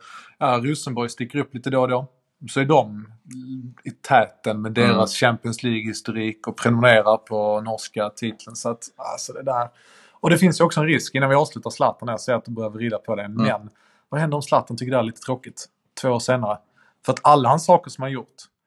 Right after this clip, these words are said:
Speaker 1: det har inte, alla har inte blivit succéer, liksom.
Speaker 2: Nej.
Speaker 1: Eh, vad händer då, liksom? Han lämnar, säljer till någon annan. Han har varit lite oengagerad, inte fått det lyftet, tycker det är lite trist, liksom.
Speaker 2: Sa-,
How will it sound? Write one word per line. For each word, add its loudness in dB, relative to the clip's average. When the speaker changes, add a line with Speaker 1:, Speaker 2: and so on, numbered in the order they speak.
Speaker 1:
det -12
har -10
inte, -10
alla 0
har 0
inte -6
blivit -4
succéer, -12
liksom. -16
Speaker 2:
Nej. 6
Speaker 1:
Eh, -12
vad 4
händer 4
då, 0
liksom? -18
Han -2
lämnar, 0
säljer -2
till -8
någon -4
annan. -2
Han -2
har 2
varit 0
lite -6
oengagerad, 0
inte -12
fått -8
det -8
lyftet, -8
tycker -8
det 0
är -2
lite -16
trist, -4
liksom. -4
Speaker 2:
Sa-, -4